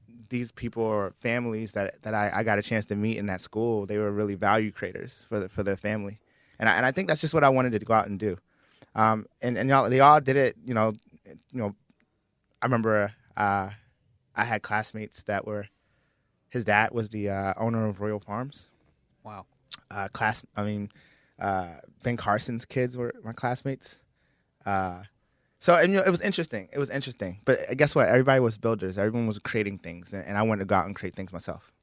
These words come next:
Speaker 2: So you've wanted to be an entrepreneur since a very young age.
Speaker 1: Yeah. I mean, the good thing is my, my, my parents, um, were entrepreneurs, right? Uh, and in a very, very simple sense. My, my mom, uh, had a, a beauty shop. Uh,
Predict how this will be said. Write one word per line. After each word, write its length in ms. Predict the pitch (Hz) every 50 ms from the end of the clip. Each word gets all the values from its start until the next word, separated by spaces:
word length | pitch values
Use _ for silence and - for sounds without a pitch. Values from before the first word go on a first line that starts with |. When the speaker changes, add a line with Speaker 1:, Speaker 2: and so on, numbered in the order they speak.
| _ _ _ _
Speaker 2:
So 160 | - - - 131
you've 160 | 123 123 127
wanted 160 | 131 127 120
to 60 | 113 101
be 100 | 113 107
an 100 | 104 104
entrepreneur 600 | 110 110 101 - - 117 107 104 104 104 95 -
since 240 | - 107 98 -
a 40 | 104
very 280 | 95 104 104 101 101 101
young 220 | 98 95 95 95
age. 320 | 95 95 95 90 - - _ _ _ _ _ _ _ _
Speaker 1:
Yeah. 320 | - 147 156 135 85 90 - _ _ _
I 60 | -
mean, 160 | 139 143 143
the 60 | 143
good 160 | 139 165 175 -
thing 140 | 170 151
is 100 | 139 123
my, 320 | 123 113 - 107 113 120 -
my, 160 | - 110 113
my 220 | 131 113 110 127 143
parents, 500 | - - 120 104 87 - - - - - - - 104
um, 200 | 98 95 98 98
were 120 | 90 -
entrepreneurs, 560 | 101 101 - - 101 101 98 95 92 87 87
right? 280 | 98 104 110 117 - - _ _ -
Uh, 200 | 104 98 101 -
and 180 | 110 113 113 95
in 100 | 113 120
a 60 | 110
very, 200 | 107 127 123 123
very 180 | 120 120 117
simple 320 | - - 131 120 - 117 113
sense. 400 | - - 120 107 - - - -
My, 100 | 90 78 -
my 160 | - 101 113
mom, 340 | 113 110 110 110 113 113 110 - _ _ _ _ _ _ _ _ _ _ _ _ -
uh, 260 | 107 107 104 101 104
had 200 | 107 101 107 110
a, 180 | 98 - -
a 20 | 95
beauty 240 | 104 104 110 107 113
shop. 400 | 107 - 113 110 113 110 - _ _ _ _ _ -
Uh, 300 | 90 90 92 92 92